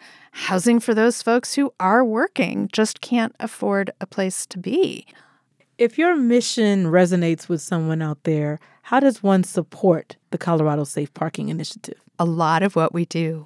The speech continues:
Speaker 1: web-based because we don't have a home of our own, funnily enough. Um, so people can go to our website. There's a lot of information about what we do,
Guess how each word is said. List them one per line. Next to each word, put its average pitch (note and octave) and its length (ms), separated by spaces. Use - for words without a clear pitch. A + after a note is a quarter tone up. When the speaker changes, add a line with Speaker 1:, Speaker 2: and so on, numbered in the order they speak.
Speaker 1:
web-based D#3 720
because D4+ 320
we F4+ 80
don't G#4+ 280
have D3+ 340
a E3 60
home E3+ 260
of D#3+ 140
our C#3+ 240
own, D#3+ 320
funnily C#3+ 420
enough. C#3 380
Um, F3+ 480
so G3+ 440
people D#4+ 340
can C4+ 140
go D3+ 180
to G3+ 100
our G#3 160
website. A#3 640
There's E3+ 160
a F3+ 80
lot E3+ 320
of G3+ 80
information G3 600
about F3+ 280
what E3 200
we D#3 140
do, A3+ 560